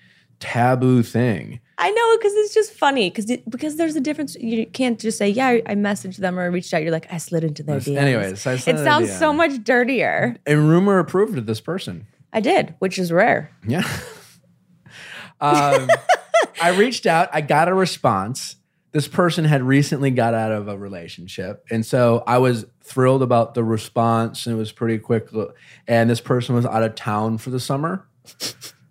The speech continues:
Speaker 1: Uh, and I was like, "Oh, okay." Well, like, they responded. I was like, "Well, when you're back in town, let's get together." And I'm thinking, "Great, I'll just, just leave it." Now,
Speaker 2: That is not true.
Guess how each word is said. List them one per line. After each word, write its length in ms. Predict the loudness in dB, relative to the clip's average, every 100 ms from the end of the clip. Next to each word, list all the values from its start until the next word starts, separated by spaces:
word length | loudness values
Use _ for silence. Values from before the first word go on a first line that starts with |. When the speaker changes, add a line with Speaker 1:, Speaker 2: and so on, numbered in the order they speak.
| _ _ -8
Speaker 1:
Uh, 320 | 0 4 4
and 100 | 4
I 60 | 2
was 80 | 0
like, 120 | -2
"Oh, 200 | -2 0
okay." 280 | 0 0 0
Well, 220 | 2 2
like, 220 | 2 0
they 120 | 2 2
responded. 480 | 2 2 2 4
I 40 | 2
was 80 | 0
like, 100 | 2
"Well, 120 | 4
when 100 | 4
you're 100 | 2
back 160 | 0
in 60 | 0
town, 120 | -2
let's 140 | -4 -2
get 160 | -6
together." 360 | -4 0 2 0
And 180 | 0 0
I'm 100 | 0
thinking, 380 | -2 -2 -4 -6
"Great, 280 | -6 -4 -2
I'll 100 | -2
just, 320 | -4 -6 -12 -20 _ _ _ _ _ _
just 220 | -12 -8
leave 180 | -6 -6
it." 100 | -6 -2
Now, 280 | -2 -2 -10 _ _ _
Speaker 2:
That 220 | 0 2
is 140 | 0 0
not 260 | 0 0
true. 540 | -2 -2 0 0 -2